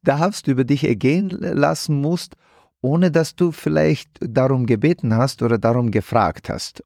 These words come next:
Und ja, du hast es jetzt gerade erwähnt, äh, wir Männer tendieren viel öfter dazu, die armen Damen,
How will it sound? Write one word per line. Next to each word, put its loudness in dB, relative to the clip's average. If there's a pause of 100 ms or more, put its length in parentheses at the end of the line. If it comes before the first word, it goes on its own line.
Und -2 (400)
ja, 4
du 0
hast 0
es -2
jetzt -4
gerade 2
erwähnt, 0 (640)
äh, 0
wir 0
Männer 2 (220)
tendieren 2 (320)
viel 0
öfter 0
dazu, 0 (400)
die -2
armen 2
Damen, 2